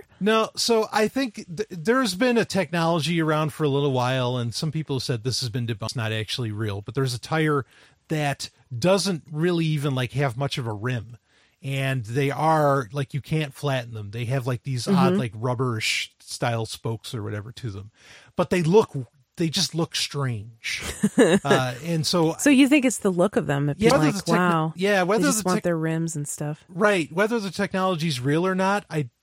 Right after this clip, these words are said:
Speaker 1: there, there's no way a car's gonna look good with those on there. So I think it fucks the aesthetic.
Speaker 2: Huh. That's really interesting. I really would not be surprised about that.
Speaker 1: Yeah, unless we
Speaker 2: There's
Speaker 1: go back
Speaker 2: so
Speaker 1: to
Speaker 2: many things where there's better technologies, but people just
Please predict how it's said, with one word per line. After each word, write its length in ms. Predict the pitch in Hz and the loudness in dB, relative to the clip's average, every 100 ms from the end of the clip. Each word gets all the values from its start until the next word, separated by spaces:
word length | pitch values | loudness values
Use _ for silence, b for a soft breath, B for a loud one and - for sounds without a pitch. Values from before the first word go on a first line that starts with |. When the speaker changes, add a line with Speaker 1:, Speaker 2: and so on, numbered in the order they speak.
| _ | _
Speaker 1:
there, 180 | - 156 - | -4 -4 -4
there's 300 | 135 151 120 | -6 -4 0
no 140 | 165 | 0
way 180 | 170 170 | 2 2
a 60 | 147 | 0
car's 360 | - 143 139 - | -2 -2 -2 -4
gonna 160 | 127 | -6
look 200 | 123 120 | -6 -6
good 220 | 127 120 | -6 -8
with 140 | 101 110 | -8 -10
those 220 | 113 107 | -10 -10
on 240 | 117 110 107 | -8 -8 -8
there. 200 | 98 101 | -10 -10
So 200 | - 143 | -12 -12
I 240 | 104 113 | -12 -14
think 140 | - 120 | -12 -10
it 80 | - | -8
fucks 280 | 117 - - | -10 -12 -14
the 140 | 110 | -14
aesthetic. 440 | 113 - 110 104 - _ _ _ _ _ _ _ _ - | -12 -12 -12 -14 -20 _ _ _ _ _ _ _ _ -10
Speaker 2:
Huh. 300 | - 415 381 - | 0 2 2 0
That's 260 | - 156 - | -2 -2 0
really 200 | 190 180 | 2 2
interesting. 400 | 190 196 - 160 | 2 0 -2 2
I 120 | 202 | 4
really 360 | 233 185 202 196 | 6 8 8 8
would 140 | 170 | 6
not 200 | 160 151 | 4 4
be 100 | 151 | 2
surprised 440 | 147 160 165 190 156 | -2 -2 -2 0 -2
about 220 | 123 135 | -6 -4
that. 240 | 131 135 147 | -4 -2 2
Speaker 1:
Yeah, 220 | 147 135 | 2 2
unless 300 | 165 240 - | 2 2 2
we 80 | 294 | 6
Speaker 2:
There's 180 | 247 269 | 8 8
Speaker 1:
go 60 | |
back 60 | 208 | 8
Speaker 2:
so 80 | 240 | 8
Speaker 1:
to 60 | |
Speaker 2:
many 160 | 254 302 | 6 6
things 360 | - 202 220 190 | 4 2 4 2
where 100 | 175 | 4
there's 220 | 165 151 | 4 2
better 240 | 156 165 | 2 2
technologies, 760 | 160 180 - 139 147 156 165 165 | 2 -2 -2 0 0 2 0 0
but 260 | - 143 - | 2 0 0
people 300 | 170 160 156 | -2 0 2
just 280 | 156 - | 0 -2